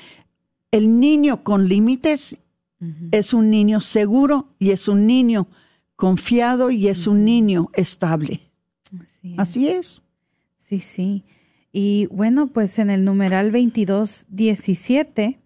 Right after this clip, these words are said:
Speaker 2: eh, nos dice allí, "Mientras vive en el domicilio de sus padres,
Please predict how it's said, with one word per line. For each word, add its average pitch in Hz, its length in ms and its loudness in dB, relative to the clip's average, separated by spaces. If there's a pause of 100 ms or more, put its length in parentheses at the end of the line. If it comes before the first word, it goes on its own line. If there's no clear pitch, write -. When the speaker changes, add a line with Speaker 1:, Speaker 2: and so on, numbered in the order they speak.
(800)
Speaker 2:
eh, 202 240 0
nos 202 200 2
dice 226 300 -2
allí, 190 420 -2 (480)
"Mientras 208 580 0
vive 254 480 -2 (200)
en 196 160 0
el 196 140 0
domicilio 196 600 0
de 285 120 0
sus - 220 -6
padres, 180 540 -4